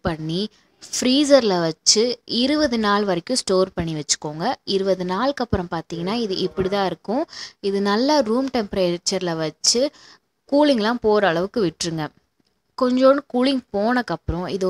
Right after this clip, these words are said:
ஒரு மிக்சியில சேர்த்து நம்ம நல்லா பேஸ்டா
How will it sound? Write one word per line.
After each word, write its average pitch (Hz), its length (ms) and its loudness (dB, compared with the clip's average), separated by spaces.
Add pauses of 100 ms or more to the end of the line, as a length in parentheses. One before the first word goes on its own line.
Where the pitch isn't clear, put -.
ஒரு 180 80 -6 (100)
மிக்சியில 285 400 -2 (160)
சேர்த்து 175 300 -2 (140)
நம்ம 190 120 -4 (140)
நல்லா 190 360 0 (840)
பேஸ்டா 247 460 4